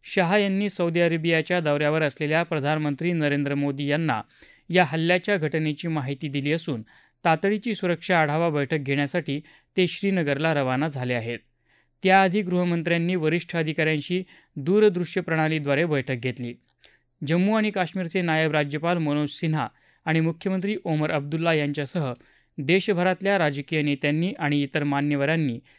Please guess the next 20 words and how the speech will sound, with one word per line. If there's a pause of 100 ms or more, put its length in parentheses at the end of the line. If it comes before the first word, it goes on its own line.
(160)
या
हल्ल्याचा
निषेध (120)
केला
आहे. (420)
सौदी
अरेबियाच्या
दोन
दिवसीय
दौऱ्यासाठी
प्रधानमंत्री
नरेंद्र
मोदी
आज
जेद्दाह
इथं
पोहोचले. (540)
सौदी
अरेबियाचे
युवराज